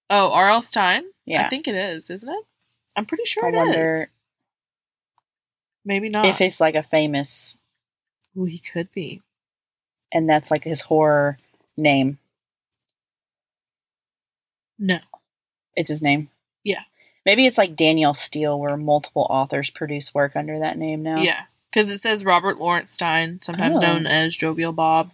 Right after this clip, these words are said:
Speaker 1: Stein, and Eric
Speaker 2: Hmm.
Speaker 1: Affabee.
Speaker 2: Maybe I'll read a ghost, a ghost, what's it called?
Speaker 1: Goosebumps?
Speaker 2: Uh, Goosebumps. Goosebumps. Maybe I'll read a Goosebumps book. They have
Speaker 1: They're
Speaker 2: that
Speaker 1: really fast reads.
Speaker 2: Is the movie good?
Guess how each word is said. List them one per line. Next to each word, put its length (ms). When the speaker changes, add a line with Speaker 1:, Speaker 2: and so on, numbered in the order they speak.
Speaker 1:
Stein, 420
and 240
Eric 440
Speaker 2:
Hmm. 180
Speaker 1:
Affabee. 520
Speaker 2:
Maybe 180
I'll 80
read 180
a 120
ghost, 460
a 180
ghost, 460
what's 120
it 40
called? 180
Speaker 1:
Goosebumps? 220
Speaker 2:
Uh, 40
Goosebumps. 680
Goosebumps. 800
Maybe 200
I'll 160
read 180
a 80
Goosebumps 880
book. 280
They 120
have 120
Speaker 1:
They're 80
Speaker 2:
that 80
Speaker 1:
really 220
fast 420
reads. 380
Speaker 2:
Is 60
the 80
movie 260
good? 180